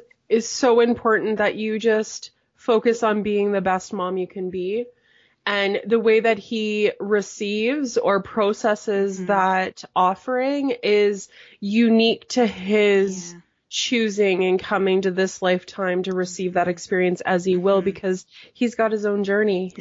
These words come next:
Speaker 1: And
Speaker 2: Yes.
Speaker 1: this is exactly what he needs. What you're offering him is
Speaker 2: Mm.
Speaker 1: exactly what he needs to get to where he wants to go in,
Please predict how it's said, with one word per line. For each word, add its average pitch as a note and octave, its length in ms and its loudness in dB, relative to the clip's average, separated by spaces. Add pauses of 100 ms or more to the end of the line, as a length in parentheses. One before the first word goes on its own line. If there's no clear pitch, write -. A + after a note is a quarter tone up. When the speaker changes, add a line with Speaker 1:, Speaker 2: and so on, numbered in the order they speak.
Speaker 1:
And F#3+ 360 2
Speaker 2:
Yes. - 540 -16
Speaker 1:
this B3+ 220 0
is B3+ 300 0
exactly G#3+ 840 -4
what B3+ 220 0
he B3 240 -6
needs. G#3+ 400 -4
What A3 140 2
you're A#3 200 2
offering A3 460 2
him A#3 200 -2
is G#3+ 140 -2
Speaker 2:
Mm. G#3+ 40 0
Speaker 1:
exactly G#3 680 0
what G#3+ 200 0
he G#3 240 -6
needs G3+ 400 0
to A3 120 -2
get F#3 260 -2
to - 100 -4
where F#3+ 240 2
he G3 180 -2
wants F#3 300 -4
to G3 80 -4
go E3+ 280 0
in, B2 100 -6